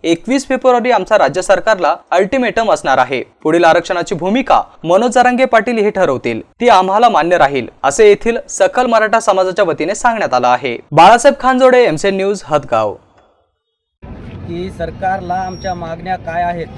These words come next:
Speaker 2: आणि आमचे जरांगे पाटील गेल्या आठ दिवसापासून उपोषणाला बसून आहेत, त्याची कुठल्याही प्रकारची दखल घेतल्या जात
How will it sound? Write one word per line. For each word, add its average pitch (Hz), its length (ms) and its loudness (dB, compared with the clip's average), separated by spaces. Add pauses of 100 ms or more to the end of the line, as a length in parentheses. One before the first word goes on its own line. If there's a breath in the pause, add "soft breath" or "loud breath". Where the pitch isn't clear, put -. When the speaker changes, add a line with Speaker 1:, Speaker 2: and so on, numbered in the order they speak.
Speaker 2:
आणि 180 260 -12
आमचे 170 320 -8
जरांगे 170 340 -8
पाटील 170 340 -8 (640)
गेल्या 175 220 -6
आठ 180 200 -6
दिवसापासून 180 800 -8
उपोषणाला 175 480 -10
बसून 165 260 -10
आहेत, 165 140 -6
त्याची 165 280 -12
कुठल्याही 185 360 -12
प्रकारची 175 460 -8
दखल 160 260 -10
घेतल्या 156 320 -6
जात 165 180 -4